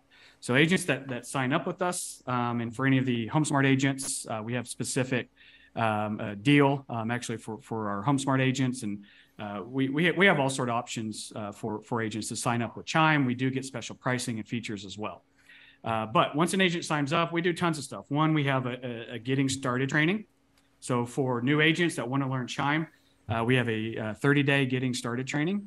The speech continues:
Um, I go a little bit more in depth on the features that are important, uh, to, to get started.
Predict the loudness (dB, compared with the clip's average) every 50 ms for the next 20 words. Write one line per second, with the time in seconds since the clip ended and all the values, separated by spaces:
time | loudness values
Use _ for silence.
0 | -10 -8 -4 -2 -2 -2 -2 -2 -4 -4 -4 -2 0 0 2 2 2 4 4 4
1 | 4 4 2 2 0 -2 -2 -2 0 0 0 0 0 0 -2 -2 -4 -4 -6 -8
2 | -6 -4 -2 -2 -2 -2 -4 -4 -4 -4 -4 -6 -6 -6 -6 -6 -4 -4 -4 -4
3 | -4 -4 -6 -6 -4 -6 -6 -6 -4 -4 -2 0 0 0 -2 -2 -6 -12 -20 -20
4 | -20 -20 -20 _ _ -10 -10 -8 -8 -10 -8 -8 -8 -8 -8 -8 -8 -10 -6 -4
5 | -4 -2 0 0 0 0 0 -4